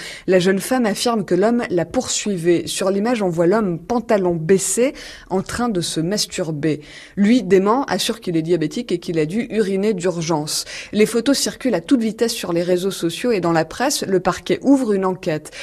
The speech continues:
Ce que la jeune femme ignorait, c'est que l'homme qu'elle a photographié et dénoncé sur les réseaux sociaux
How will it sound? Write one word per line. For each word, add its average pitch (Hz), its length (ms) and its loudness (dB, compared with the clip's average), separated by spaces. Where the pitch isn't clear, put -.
Ce - 140 -4
que - 80 2
la 175 100 6
jeune 262 240 4
femme 208 240 -2
ignorait, 180 380 0
c'est 208 140 -4
que 165 260 0
l'homme 214 340 4
qu'elle 170 160 -2
a 165 60 -2
photographié 175 800 -2
et 175 40 4
dénoncé 196 460 0
sur 180 220 -4
les 170 100 2
réseaux 170 280 0
sociaux 208 460 0